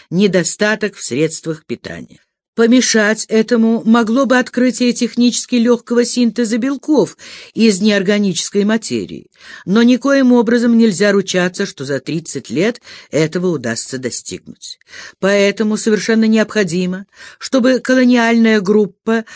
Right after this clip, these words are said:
от простых научных экспедиций на другие планеты перешла к делу организации настоящего массового переселения туда марсиан. Налицо имеются две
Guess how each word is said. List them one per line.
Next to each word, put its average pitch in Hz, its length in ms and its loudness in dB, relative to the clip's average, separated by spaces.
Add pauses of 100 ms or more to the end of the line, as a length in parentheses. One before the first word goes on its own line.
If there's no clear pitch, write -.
(160)
от 202 220 -4
простых 226 560 -2
научных 190 520 -2
экспедиций 208 920 -6 (240)
на 208 160 2
другие 226 400 2
планеты 220 600 0 (240)
перешла 233 500 2
к 202 80 -4
делу 233 260 2
организации 220 1200 0 (260)
настоящего 170 1120 -2 (260)
массового 208 1000 -2 (260)
переселения 214 1120 0
туда 98 540 -8 (240)
марсиан. 104 600 -8 (760)
Налицо 220 640 2
имеются 226 640 2 (300)
две 208 580 2